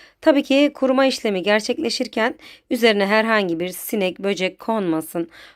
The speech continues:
toz olmasın diye temiz bir tülbent örtüyorum mutlaka. O halde kurumaya bırakıyorum. Eğer ki zeytinler güzel kurumazsa o sap kısmında küflenme olabilir. Barlanma da diyoruz biz buna.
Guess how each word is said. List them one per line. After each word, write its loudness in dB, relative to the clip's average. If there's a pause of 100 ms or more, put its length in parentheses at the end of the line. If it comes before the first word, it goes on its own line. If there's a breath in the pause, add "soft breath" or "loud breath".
(100)
toz 4
olmasın 0
diye 2 (160)
temiz 4
bir 0
tülbent 0
örtüyorum -4
mutlaka. -4 (440 loud breath)
O 4
halde 2
kurumaya -4
bırakıyorum. -6 (520 loud breath)
Eğer 4
ki -2
zeytinler 0
güzel 0
kurumazsa -2 (340 loud breath)
o 2
sap -2
kısmında 0
küflenme -2
olabilir. 2 (360 loud breath)
Barlanma 2
da 0
diyoruz 0
biz -6
buna. -6